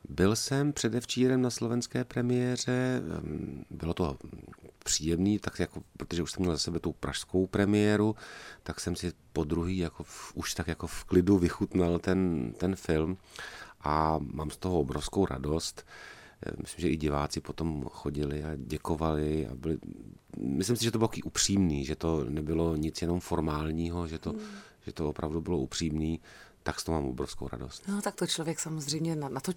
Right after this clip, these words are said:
Speaker 2: čeká, na tu první reakci a pak na ty další. Já nevím, kde jsem tedy sebrala, že jsem měla pocit, že od pondělí to až bude v Praze.
Speaker 1: Ono, jako byly
Speaker 2: Je v
Speaker 1: ty
Speaker 2: kinech.
Speaker 1: premiéry, ale distribuce začíná až dvacátého druhého.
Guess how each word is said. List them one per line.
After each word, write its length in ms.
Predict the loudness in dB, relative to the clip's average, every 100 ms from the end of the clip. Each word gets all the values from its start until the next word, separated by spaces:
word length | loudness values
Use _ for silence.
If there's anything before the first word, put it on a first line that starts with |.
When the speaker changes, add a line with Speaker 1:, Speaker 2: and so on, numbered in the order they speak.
| -2
Speaker 2:
čeká, 380 | -2 2 6 6
na 100 | 6
tu 120 | 0
první 380 | 0 2 6 6
reakci 400 | 4 2 0 0
a 40 |
pak 160 | 0 -2
na 80 | 0
ty 100 | 2
další. 340 | 2 2 -2 -4 -8 -4
Já 60 |
nevím, 240 | 0 4 4
kde 120 | 4
jsem 160 | 4 2
tedy 180 | 2
sebrala, 400 | 4 4 2 2
že 80 | 4
jsem 140 | 4 4
měla 140 | 2
pocit, 200 | 2 0
že 120 | 0
od 160 | -2 -6
pondělí 580 | 0 0 2 2 0 -4 -10 -18 -8
to 160 | -4
až 100 | -2
bude 240 | 0 0 -2
v 120 | -2
Praze. 420 | -2 -2 -2 -2 4
Speaker 1:
Ono, 340 | 6 8 6 4 2
jako 220 | 2 2
byly 220 | 8 10
Speaker 2:
Je 60 | 10
v 40 |
Speaker 1:
ty 160 | 8 6
Speaker 2:
kinech. 200 | 4 -8 -18 -6
Speaker 1:
premiéry, 720 | -2 0 4 4 6 6 4 4
ale 440 | 4 4 6 4
distribuce 580 | 2 -4 -4 -4 -4 -4
začíná 340 | -4 -2 -2 -2
až 120 | -2
dvacátého 560 | -4 -4 -4 -4 -6
druhého. 800 | -4 -4 -4 -6 -8 -6 -6 -8